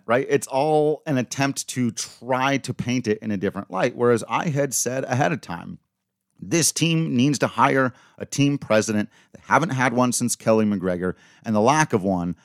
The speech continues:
of anyone whatsoever, has made Dick Monfort's role more important than it should be. And so they have to hire a team president. And then they did. It would be hypocritical for me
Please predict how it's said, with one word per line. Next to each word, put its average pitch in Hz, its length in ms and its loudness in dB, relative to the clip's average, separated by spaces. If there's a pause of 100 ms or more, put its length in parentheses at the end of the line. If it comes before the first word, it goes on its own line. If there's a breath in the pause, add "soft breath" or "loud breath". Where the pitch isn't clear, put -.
(140 soft breath)
of 123 200 -2
anyone 151 480 4
whatsoever, 92 640 0 (280 soft breath)
has 104 460 0
made 113 460 0 (160)
Dick 123 240 -2
Monfort's 117 800 -2 (1300)
role 107 600 6 (180)
more 120 320 2
important 107 460 0
than 92 100 0
it 95 120 -6
should 87 240 -6
be. - 240 -20 (360)
And 95 80 -16
so 107 120 -2
they 85 120 -6 (100)
have 139 200 0
to 139 60 2
hire 113 340 2
a 98 40 0
team 92 260 -8
president. - 520 -16 (320)
And 139 140 2
then 185 80 4
they 196 120 0
did. 139 580 -2 (340)
It 143 80 0
would 143 180 0
be 120 280 -6
hypocritical 127 800 0
for - 140 -6
me 104 340 -4